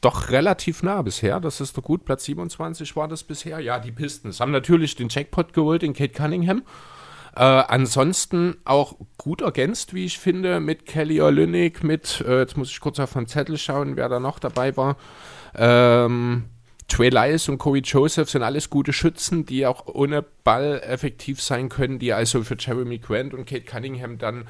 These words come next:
äh, den Platz zum Weg frei machen sollen. Eine Idee bei den Pistons ist da. Die grundsätzliche Qualität ist natürlich noch relativ gering, aber es gibt halt doch in Cunningham, in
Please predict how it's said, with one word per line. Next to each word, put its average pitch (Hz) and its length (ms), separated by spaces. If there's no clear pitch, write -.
äh, 104 220
den 104 140
Platz - 460
zum 104 200
Weg 131 180
frei 147 300
machen 160 260
sollen. 147 320
Eine 120 100
Idee 127 300
bei 190 140
den 165 160
Pistons - 420
ist 123 200
da. 151 260
Die 104 60
grundsätzliche 156 720
Qualität 127 680
ist 147 160
natürlich 139 460
noch 117 180
relativ 123 480
gering, 131 440
aber 110 240
es 110 100
gibt - 240
halt 117 240
doch 110 260
in 120 140
Cunningham, 113 640
in 117 380